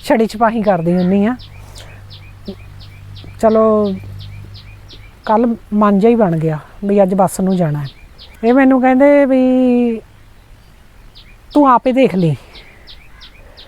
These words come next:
ਮੈਂ ਕਿਹਾ ਵੀ, "ਆਪੇ ਦੇਖ ਲਈ?" ਮੇਰਾ ਦਿਮਾਗ ਨਹੀਂ ਥਾ ਉੱਧਰ ਨੂੰ। ਮੈਂ ਤੁਹਾਨੂੰ ਸਹੀ ਗੱਲ ਦੱਸਾਂ, ਫ੍ਰੀ ਵਾਲੇ ਕਿੰਨੀ ਨੂੰ ਮੇਰਾ ਦਿਮਾਗ ਨਹੀਂ ਥਾ। ਤਾਂ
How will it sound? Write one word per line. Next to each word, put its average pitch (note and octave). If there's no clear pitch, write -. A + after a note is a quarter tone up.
ਮੈਂ F#3
ਕਿਹਾ F#3+
ਵੀ, G3+
"ਆਪੇ F3+
ਦੇਖ F3
ਲਈ?" C4+
ਮੇਰਾ B3
ਦਿਮਾਗ C#4+
ਨਹੀਂ C4+
ਥਾ D4
ਉੱਧਰ D4
ਨੂੰ। C4+
ਮੈਂ A3+
ਤੁਹਾਨੂੰ A#3+
ਸਹੀ A#3+
ਗੱਲ B3
ਦੱਸਾਂ, G#3
ਫ੍ਰੀ A3+
ਵਾਲੇ C#4+
ਕਿੰਨੀ C4
ਨੂੰ D#4
ਮੇਰਾ A3+
ਦਿਮਾਗ G#3+
ਨਹੀਂ F#3
ਥਾ। C4
ਤਾਂ F#3+